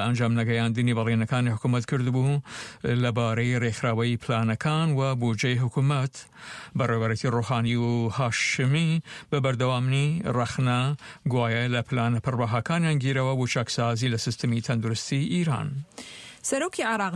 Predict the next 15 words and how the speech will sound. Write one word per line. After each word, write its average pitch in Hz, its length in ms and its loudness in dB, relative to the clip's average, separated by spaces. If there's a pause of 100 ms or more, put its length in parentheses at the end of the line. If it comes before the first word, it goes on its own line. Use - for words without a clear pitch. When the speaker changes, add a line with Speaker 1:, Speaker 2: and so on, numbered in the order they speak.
Speaker 2:
دەڵێت 175 260 -2 (100)
سەرۆک 185 280 -2
ترامپ 196 240 0
داوای 214 380 0
مۆڵەتی 226 480 0
لە 175 120 0
بەغدا 233 340 0
نەکردەوە 220 480 -2
بۆی 240 280 0
هێزەکانی 220 580 -2
ئەمریکا 190 500 0
لە 175 120 -2
عێراق 202 340 -2
چاودێری 165 440 -2
ئێران 190 220 0